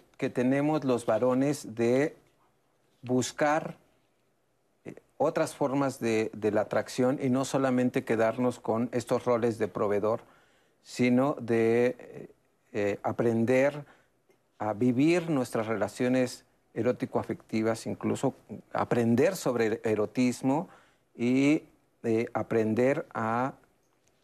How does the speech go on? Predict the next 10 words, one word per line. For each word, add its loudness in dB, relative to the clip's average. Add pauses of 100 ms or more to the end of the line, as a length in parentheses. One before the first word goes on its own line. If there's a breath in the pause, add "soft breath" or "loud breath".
(560)
romper 0
con 0
esos -2
estereotipos -2
de 0
cómo 2
miramos 0
a -4
nuestra -6
pareja. -8